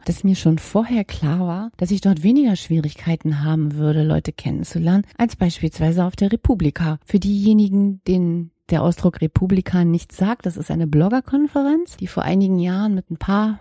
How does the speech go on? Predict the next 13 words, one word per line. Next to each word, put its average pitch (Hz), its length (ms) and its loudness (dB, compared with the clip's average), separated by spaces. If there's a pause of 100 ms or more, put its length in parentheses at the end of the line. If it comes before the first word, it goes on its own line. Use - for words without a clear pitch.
(240)
hundert 196 480 2
Leuten 202 320 0
anfing 214 600 0
und 175 360 -2
ich - 140 -20
glaube, 185 260 -2
im 175 60 2
letzten 190 340 -2
Jahr 202 280 2
waren 180 260 0
wir 180 360 -2
sechstausend 196 680 -2
Teilnehmer. 254 680 2